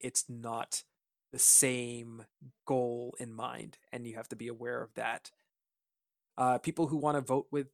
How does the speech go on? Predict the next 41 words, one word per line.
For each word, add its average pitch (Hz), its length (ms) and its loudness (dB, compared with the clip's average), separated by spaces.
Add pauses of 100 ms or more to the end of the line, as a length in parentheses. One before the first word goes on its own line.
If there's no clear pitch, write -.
(140)
their 135 180 0
money, 190 420 -2 (340)
I 139 80 -2
say 131 240 -2
do 123 280 -10
it. - 220 -14 (140)
Don't 135 300 -2
feel 127 680 -2
that 127 180 0
you 123 400 -6 (100)
need 120 220 -12
to 113 180 -10 (300)
push - 380 -6 (260)
m-, 135 100 -14 (100)
money 123 460 -4
into 123 320 -4
a 120 60 -4
game 120 400 -6 (280)
because 123 380 0
otherwise, 123 640 2 (320)
"Oh 131 100 -2
my 127 140 0
goodness, 131 300 0
if 120 60 -8
we 123 100 -2
don't 131 180 -2
support - 420 -2
Anthem, 123 560 -4
then 120 380 -2
that's 127 240 0
the 131 100 0
end 127 120 0
of 120 120 0
BioWare," 123 600 0
or, 123 220 -4
"Oh 127 100 -4
my 123 160 -8
goodness, 123 340 2
if 120 140 -6
we 123 100 -2
don't 127 240 -2